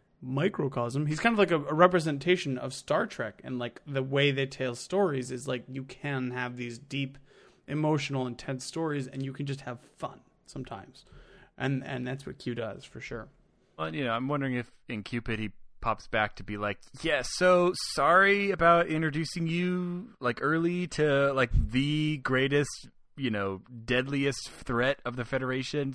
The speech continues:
Speaker 2: So, uh, here, uh, go, uh, relax with your loved one." <laughs>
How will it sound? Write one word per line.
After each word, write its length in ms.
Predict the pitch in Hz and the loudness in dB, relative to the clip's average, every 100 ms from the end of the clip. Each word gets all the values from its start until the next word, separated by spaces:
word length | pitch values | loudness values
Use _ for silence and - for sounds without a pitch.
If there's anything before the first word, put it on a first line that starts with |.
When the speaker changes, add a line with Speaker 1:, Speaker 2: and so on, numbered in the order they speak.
| - | 0
Speaker 2:
So, 320 | 131 127 127 | 2 4 2
uh, 280 | 123 120 113 - - - | 2 2 -2 -8 -20 -12
here, 500 | 269 320 247 165 123 | -6 -2 2 2 4
uh, 200 | 123 120 | 4 4
go, 480 | 113 180 208 202 185 | 0 -2 0 0 0
uh, 240 | 170 156 131 | 2 2 2
relax 480 | 131 123 120 - - | 2 4 4 4 -2
with 180 | 147 - | -4 -2
your 100 | 131 | 0
loved 280 | 110 101 107 | 0 -2 -4
one." 380 | 92 80 87 | -6 -6 -8
<laughs> 60 | - | -10